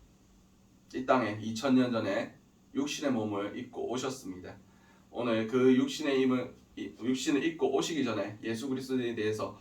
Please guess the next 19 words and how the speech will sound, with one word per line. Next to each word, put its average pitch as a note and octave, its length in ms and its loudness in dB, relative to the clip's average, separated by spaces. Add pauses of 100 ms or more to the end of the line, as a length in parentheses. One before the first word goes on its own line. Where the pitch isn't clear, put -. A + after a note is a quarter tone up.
어떻게, D#3 720 0 (440)
어, G2+ 440 -6 (760)
나실 B2 280 -2
것이라고 G2+ 440 -6
예언되어 A2+ 500 -2
있었는지, G#2 600 -8 (220)
예, G#2 320 -12 (100)
아버지에게 A2+ 880 0 (580)
현몽한 B2+ 500 2
내용들, G2 520 -4
예, A2 120 -6
누가복음에는, A2+ 880 -2 (260)
어, - 420 -10 (120)
어머니 B2 600 2 (380)
마리아에게서 A#2 640 4
나온 G2 440 -2 (360)
천사가, A#2 680 0
가브리엘 G#2+ 400 0
천사가, G#2+ 680 -2